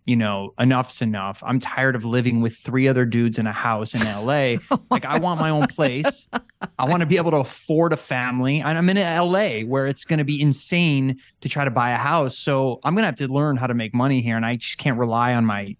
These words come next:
Speaker 1: skills as a musician to get me there. So that was really the transition.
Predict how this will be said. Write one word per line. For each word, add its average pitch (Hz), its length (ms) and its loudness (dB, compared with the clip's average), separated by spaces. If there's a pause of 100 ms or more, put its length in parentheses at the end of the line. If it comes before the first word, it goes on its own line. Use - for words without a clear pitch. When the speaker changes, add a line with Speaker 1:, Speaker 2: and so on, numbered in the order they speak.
Speaker 1:
skills 113 720 -2 (340)
as 123 160 0
a - 20 4
musician 120 500 2
to 107 60 0
get 113 200 -2
me 101 180 -2
there. - 380 -8 (180)
So - 140 0
that 117 180 2
was 113 160 -2
really 117 140 2
the 101 100 -4
transition. 104 640 -6